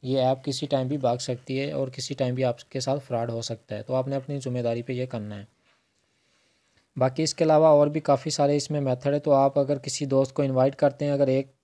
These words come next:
डेली का चौबीस घंटे के अंदर अंदर एक दोस्त को इनवाइट करते हैं तो तीस रुपये मिलेंगे, पाँच दोस्तों को इनवाइट करते हैं तो दो सौ मिलेगा। इसी तरह चौबीस घंटे के अंदर दस दोस्तों को इनवाइट करते हैं तो चार सौ मिलेगा, तीस को करेंगे तो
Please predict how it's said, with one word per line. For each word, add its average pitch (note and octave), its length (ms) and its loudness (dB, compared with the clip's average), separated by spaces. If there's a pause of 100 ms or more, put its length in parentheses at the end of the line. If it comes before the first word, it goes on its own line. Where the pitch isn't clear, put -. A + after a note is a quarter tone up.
डेली C3 300 0
का D3 160 4
चौबीस C3+ 320 -2
घंटे C3+ 260 -4
के C3+ 60 -4
अंदर C3 220 0
अंदर C3+ 240 0
एक C#3 200 -2
दोस्त C#3 240 -2
को C#3+ 80 -4
इनवाइट C3+ 260 0
करते C3+ 280 -2
हैं C3+ 60 -6
तो C#3 100 -4
तीस C3 280 -2
रुपये C#3+ 200 -2
मिलेंगे, C#3 360 -2
पाँच C3+ 280 -4
दोस्तों C3+ 300 -2
को C3+ 60 -2
इनवाइट C3 320 0
करते C3 260 -6
हैं C3 100 -4
तो C#3 120 -6
दो B2 160 -4
सौ C3 140 -8
मिलेगा। A2 420 -4 (840)
इसी D#3 260 -4
तरह D#3 320 2 (460)
चौबीस D3+ 300 0
घंटे D3 260 -2
के D3 60 -2
अंदर C#3+ 200 0
दस C3 320 0
दोस्तों C#3+ 300 -4
को C#3+ 80 -2
इनवाइट C#3 300 2
करते C#3 260 -2
हैं C#3+ 80 -4
तो C#3+ 100 -4
चार B2 240 0
सौ - 160 -4
मिलेगा, C#3+ 380 2
तीस C3+ 260 -2
को D3+ 140 -2
करेंगे C3+ 320 0
तो - 80 -20